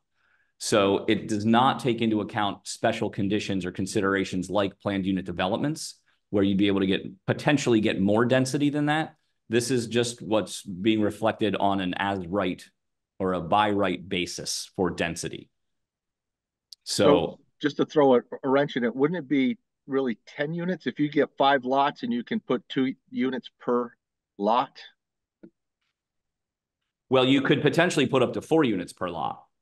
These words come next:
Speaker 2: R-, right, but I mean,
Speaker 1: So
Speaker 2: that, but, but in, like, in the R A, if you're doing three or four, isn't that a conditional use?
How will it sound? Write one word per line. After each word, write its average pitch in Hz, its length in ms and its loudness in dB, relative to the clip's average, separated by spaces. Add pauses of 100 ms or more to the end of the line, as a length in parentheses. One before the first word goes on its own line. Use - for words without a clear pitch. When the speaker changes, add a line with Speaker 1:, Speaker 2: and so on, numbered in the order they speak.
(240)
Speaker 2:
R-, - 160 -12
right, 131 360 4
but 127 120 2
I 131 40 2
mean, 135 160 -2
Speaker 1:
So 95 160 4
Speaker 2:
that, 131 160 0 (400)
but, 127 120 -4 (240)
but 131 140 0
in, 135 200 0
like, 131 200 0
in 135 80 0
the 123 160 -2
R 120 240 0
A, 113 380 0 (480)
if 120 160 -8
you're 120 80 -2
doing 127 340 2
three 135 220 0
or 117 60 -2
four, 127 300 2
isn't 113 140 -4
that 123 140 -2
a 110 40 0
conditional 117 520 -6
use? 120 280 -4